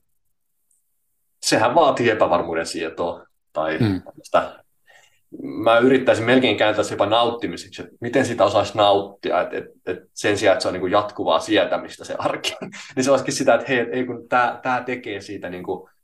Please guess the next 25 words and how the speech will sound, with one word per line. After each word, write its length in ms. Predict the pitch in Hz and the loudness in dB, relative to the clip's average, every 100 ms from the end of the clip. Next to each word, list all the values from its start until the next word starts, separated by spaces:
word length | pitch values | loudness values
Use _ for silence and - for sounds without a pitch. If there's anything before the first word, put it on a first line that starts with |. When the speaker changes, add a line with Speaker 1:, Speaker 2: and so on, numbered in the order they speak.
| _ _ _ _ | _ _ _ _
Speaker 1:
elämästä 480 | 113 98 92 92 98 | 2 2 2 -2 0
elämisen 500 | 95 92 92 90 - _ | 0 -2 -8 -10 -14 _
tuntusta, 520 | 123 113 101 - - | 0 0 -4 -4 -4
että 120 | - | -2
me, 160 | 98 98 | -4 -6
me, 100 | 107 | -2
me 80 | 127 | 2
ollaan 180 | 135 123 | 4 2
nyt 120 | - | 2
tässä 260 | 127 - 110 | 0 0 -4
hetkessä, 640 | 107 - 90 - - - _ _ - - - 78 | -6 -10 -12 -8 -8 -10 _ _ -20 -20 -20 -10
ja, 100 | 90 | -8
ja, 240 | - 73 | -6 -6
ja 120 | 76 - | -6 -4
se 140 | 110 | -2
on 120 | 92 | -2
niinku 200 | 85 78 | -2 -8
tärkeä. 520 | - 82 - - - - - - _ _ _ _ _ | -4 -4 -2 -6 -8 -8 -18 -20 _ _ _ _ _
Um, 380 | 82 80 80 76 _ _ _ _ _ _ - | -2 -2 -4 -8 _ _ _ _ _ _ -10
niin 100 | - | 0
tässä 280 | 151 - 123 | 0 2 0
nyt 100 | 123 | 2
tämmöisiä 320 | 143 143 143 | 2 4 6
ajatuksia 360 | 139 135 - | 4 2 0
lähinnä 180 | 127 127 | 0 0